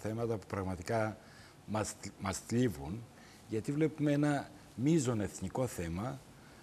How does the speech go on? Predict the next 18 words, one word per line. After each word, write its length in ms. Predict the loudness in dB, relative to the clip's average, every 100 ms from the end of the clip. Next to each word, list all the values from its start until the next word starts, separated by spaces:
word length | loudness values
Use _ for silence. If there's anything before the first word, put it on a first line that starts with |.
| -18 -2
να, 480 | 2 6 6 6 2 -2
να, 220 | -2 0 0
να, 160 | 0
να, 200 | 0 -2 0
να 100 | 2
είναι 200 | 4 4
δεύτερο 440 | 4 2 2 2
ή 80 | 2
τρίτο 360 | 2 2 2
στην 160 | 0 -2
πρώτη, 340 | -2 0 0
στην 240 | 0 2 2
ατζέντα 640 | 4 4 4 2 0 -2 -6 -16 -10
αυτών 320 | -8 -2 0
που 80 | 2
λέμε 300 | 4 4 4 2
εθνικά 500 | 0 -2 -4 2 2
θέματα. 460 | 2 0 -2 -4